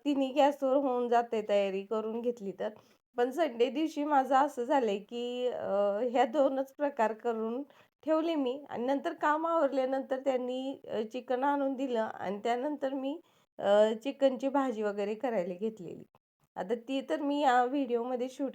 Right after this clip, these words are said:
केलेलं नाहीये, तुम्हाला जो, जेवढा व्हिडिओ शूट केलाय तर तोच दाखवते. तर मी कुकरला झाकण लावून ठेवत नाही, कारण पाणी सगळं वरती येतं. त्या कुकरमध्ये जर भात शिजत आला ना,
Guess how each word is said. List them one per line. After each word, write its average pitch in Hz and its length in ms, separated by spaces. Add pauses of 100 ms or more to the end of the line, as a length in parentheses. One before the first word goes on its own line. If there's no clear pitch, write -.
केलेलं 233 440
नाहीये, 247 300 (400)
तुम्हाला 220 320
जो, 233 280
जेवढा 226 380
व्हिडिओ 240 380
शूट 247 200 (100)
केलाय 208 260
तर 214 240 (100)
तोच 240 220
दाखवते. 220 500 (420)
तर 220 120
मी 254 140
कुकरला 233 640
झाकण 226 440
लावून 240 360
ठेवत 226 320
नाही, 214 160
कारण 254 400 (300)
पाणी 247 320
सगळं 240 300
वरती 240 340
येतं. 220 340 (1200)
त्या 233 140
कुकरमध्ये 208 680
जर 240 180
भात 254 300
शिजत 240 400
आला 220 240
ना, 190 180